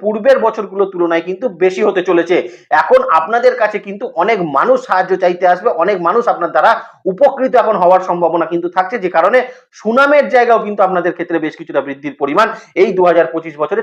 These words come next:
তিন সংখ্যার জাতক জাতিকাদের ক্ষেত্রে কিন্তু থাকতে চলেছে। Last but not the least, সেটা হচ্ছে পড়াশোনার জায়গা, কারণ তিন সংখ্যার জাতক জাতিকা বা বৃহস্পতিকে নিয়ে আলোচনা করতে গেলে পড়াশোনার জায়গাটা তো আলোচনা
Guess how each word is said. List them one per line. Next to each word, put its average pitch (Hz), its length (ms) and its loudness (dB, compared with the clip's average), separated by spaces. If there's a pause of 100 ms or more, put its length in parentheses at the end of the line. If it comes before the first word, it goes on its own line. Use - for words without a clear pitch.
তিন 214 200 -8
সংখ্যার 165 300 -2
জাতক 135 260 -4
জাতিকাদের 131 400 -6
ক্ষেত্রে 131 280 -16
কিন্তু 143 160 -8 (120)
থাকতে 156 280 -4
চলেছে। 135 240 -4 (640)
Last 160 260 2 (140)
but 165 140 4 (120)
not 135 140 0 (100)
the 180 120 4
least, 220 180 -2
সেটা 170 160 0
হচ্ছে 170 160 -2 (100)
পড়াশোনার 151 440 -2
জায়গা, 139 220 2
কারণ 220 160 4 (360)
তিন 208 100 0 (100)
সংখ্যার 247 320 0
জাতক 202 260 0
জাতিকা 208 260 0
বা 196 140 4
বৃহস্পতিকে 214 540 0
নিয়ে 202 140 0
আলোচনা 185 320 -2
করতে 175 220 -4
গেলে 202 200 2
পড়াশোনার 180 400 -2
জায়গাটা 180 260 2
তো 185 100 0
আলোচনা 165 260 -2